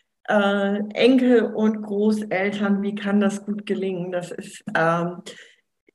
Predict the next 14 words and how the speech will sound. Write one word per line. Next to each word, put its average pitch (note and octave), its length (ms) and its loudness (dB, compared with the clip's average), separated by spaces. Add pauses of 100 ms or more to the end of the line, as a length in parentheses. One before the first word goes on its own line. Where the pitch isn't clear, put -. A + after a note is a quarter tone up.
(440)
ist A#3+ 220 0
noch A#3 80 6
mal F#3 120 6
eine F#3+ 140 0
ganz G#3+ 320 2
andere E3+ 340 0
Sache, E3+ 380 -2
würde G3+ 220 2
viel G#3+ 200 -4
zu G#3+ 220 -4
weit F#3+ 240 2
jetzt F3 340 -2
führen, F3+ 400 -6
aber, F#3 380 -4